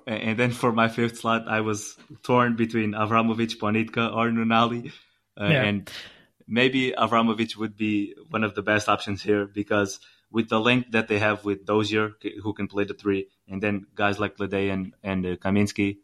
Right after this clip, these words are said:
Speaker 1: uh, inside, uh, I think they could afford to go with those three guards, uh, with Avramovic, Punter, and Dozier, and I think they would be solid. So,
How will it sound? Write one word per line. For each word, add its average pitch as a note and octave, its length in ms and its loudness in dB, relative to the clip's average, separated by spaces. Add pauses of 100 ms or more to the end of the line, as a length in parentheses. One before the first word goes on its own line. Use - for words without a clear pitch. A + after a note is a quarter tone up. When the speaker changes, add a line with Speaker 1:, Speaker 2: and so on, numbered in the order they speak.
(280)
Speaker 1:
uh, F#2 200 -10
inside, G2+ 500 -2 (380)
uh, F#2+ 140 -12
I G#2+ 100 0
think A#2+ 240 -4
they A#2 100 0
could A2+ 180 -2
afford G#2 460 -2
to G#2 100 -6
go G#2 140 2
with G2+ 160 2
those G#2 180 2
three G2 200 -2
guards, G2 400 0 (280)
uh, F#2 160 -6
with F#2 200 -6
Avramovic, G2 600 0
Punter, F#2+ 460 -2
and G#2 180 0
Dozier, G2+ 460 2 (320)
and G2+ 280 -8
I G2+ 60 2
think F#2+ 220 -4
they F#2+ 100 -4
would F#2 200 -4
be F2+ 180 -6
solid. F2+ 420 -2 (320)
So, F#2 420 -6